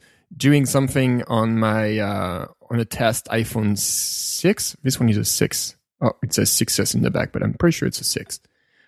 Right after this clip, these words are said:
Um, yeah, I was doing some, I was testing some stuff on an iPhone six, and all of a sudden the phone got very slow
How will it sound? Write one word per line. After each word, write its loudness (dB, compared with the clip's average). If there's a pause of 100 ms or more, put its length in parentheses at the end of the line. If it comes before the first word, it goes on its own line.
(120)
Um, 2
yeah, 4
I 4
was 2
doing 0
some, -2
I 0
was 0 (160)
testing 0
some -2
stuff -2
on -4
an -4
iPhone -4
six, 0
and 2
all 4
of 2
a 0
sudden 0
the -4
phone 0
got -4
very 4
slow 2